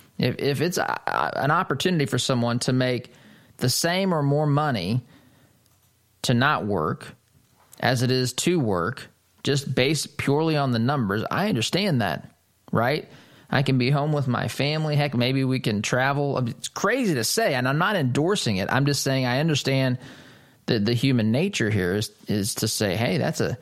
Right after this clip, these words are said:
that's a good deal." Again, not endorsing and not saying it should be the case, but I understand just the math of this, right? I can get the same amount of money, maybe even more. Some people make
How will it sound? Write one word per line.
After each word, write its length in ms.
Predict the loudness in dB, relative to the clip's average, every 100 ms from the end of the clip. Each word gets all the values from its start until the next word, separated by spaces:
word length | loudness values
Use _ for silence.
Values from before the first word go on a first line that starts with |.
| -12 -20 -20 -20 _ -6
that's 180 | -2 0
a 60 |
good 300 | 2 2 0
deal." 360 | 0 0 0 -2
Again, 260 | -2 0 0
not 200 | 2 2
endorsing 560 | 2 0 0 0 0 0
and 80 |
not 160 | 0 -2
saying 260 | 0 0 0
it 100 | -2
should 240 | 0 0
be 120 | 2
the 100 | 0
case, 300 | 0 0 0
but 160 | 0 0
I 100 | 0
understand 460 | 0 0 0 2
just 160 | 0 -2
the 60 | 0
math 400 | 2 0 0 -2
of 120 | -2
this, 300 | 0 0 0
right? 320 | 0 0 -2 -8 -16 _ _
I 120 | 0 2
can 140 | 4
get 180 | 2 0
the 60 | -2
same 340 | 0 2 2
amount 260 | 2 2 0
of 60 |
money, 300 | 0 0 2
maybe 380 | 2 0 0 0
even 300 | 0 0 0
more. 380 | 0 0 0 0
Some 160 | 2
people 220 | 2 2 2
make 220 | 0